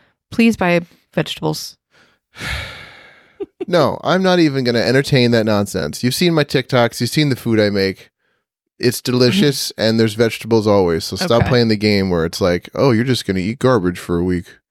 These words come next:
Speaker 1: It's a perfect segue.
Speaker 2: To?
Speaker 1: The difference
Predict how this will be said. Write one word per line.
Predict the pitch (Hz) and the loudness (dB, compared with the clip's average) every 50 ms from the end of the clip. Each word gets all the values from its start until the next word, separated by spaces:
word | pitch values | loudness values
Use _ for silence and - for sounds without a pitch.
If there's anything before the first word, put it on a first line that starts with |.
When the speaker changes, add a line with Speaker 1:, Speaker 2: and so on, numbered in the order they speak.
| _ _ _ _ _ _ _ _ _ _ _ | _ _ _ _ _ _ _ _ _ _ _
Speaker 1:
It's | _ - | _ -16
a | - | -12
perfect | - - 233 220 208 170 156 - | -6 -2 -2 -2 -2 -4 -6 -6
segue. | - 196 - 190 - 156 156 143 - _ _ _ _ _ _ - | -6 -6 -4 -4 -2 -4 -4 -4 -8 _ _ _ _ _ _ -8
Speaker 2:
To? | - - 127 123 123 123 123 135 151 202 226 226 _ _ _ _ _ _ _ _ _ _ _ _ _ _ _ _ _ - | -2 2 4 4 6 6 6 6 4 4 2 -2 _ _ _ _ _ _ _ _ _ _ _ _ _ _ _ _ _ -8
Speaker 1:
The | - 170 | -8 -6
difference | 170 - 202 196 - - 226 233 220 - _ _ _ - - - - - - | -4 -4 -4 -4 -2 0 0 0 0 -2 _ _ _ -16 -12 -10 -10 -10 -12